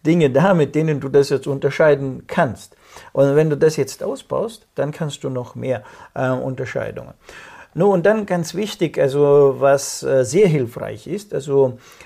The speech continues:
äh, was, äh, wir als alles Erste organisieren, ist schon im ersten, sag ich mal, Seminar oder jeder Mensch sollte es zunächst mal, äh, also organisiert haben, das ist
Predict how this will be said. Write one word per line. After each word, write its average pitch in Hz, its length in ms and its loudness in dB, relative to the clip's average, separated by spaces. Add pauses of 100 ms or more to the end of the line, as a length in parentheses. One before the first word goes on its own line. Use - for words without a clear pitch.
äh, 131 260 2
was, 135 380 -2
äh, 131 280 -6
wir 135 360 2
als 123 200 -6
alles 170 300 -2
Erste 156 360 -2
organisieren, 131 760 -4
ist 110 240 -14
schon 127 260 -8
im 127 220 -10
ersten, 131 760 -2
sag 127 220 -8
ich 120 160 -12
mal, 123 380 -6
Seminar 127 520 -4
oder 120 300 -6
jeder 131 280 -6
Mensch 135 300 -6
sollte 120 280 -6
es 113 120 -12
zunächst 120 400 -14
mal, 123 280 -8
äh, - 20 -12
also 117 460 -12
organisiert 120 500 -12
haben, 147 320 -8 (360)
das 135 220 -6
ist 160 260 -6